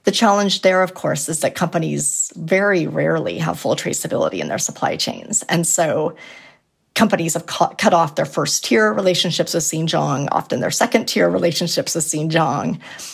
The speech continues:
Just using apparel and textiles as an example, very few companies can, can get down, let's say, to the yarn level. And so they don't know where their stuff is coming from.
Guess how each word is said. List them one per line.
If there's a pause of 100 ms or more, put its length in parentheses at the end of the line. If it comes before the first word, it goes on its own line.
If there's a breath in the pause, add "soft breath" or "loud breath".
Just
using
apparel
and
textiles
as
an
example, (320 loud breath)
very
few
companies
can,
can
get
down,
let's
say,
to
the
yarn
level.
And
so
they
don't
know
where
their
stuff
is
coming
from.